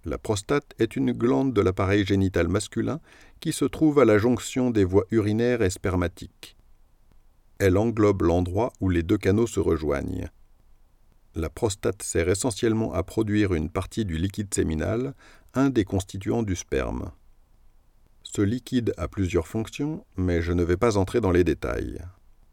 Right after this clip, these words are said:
Si vous voulez en savoir plus,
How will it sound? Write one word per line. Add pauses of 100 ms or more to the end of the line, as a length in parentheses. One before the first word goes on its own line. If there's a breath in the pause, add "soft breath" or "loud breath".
(680)
Si
vous
voulez
en
savoir
plus,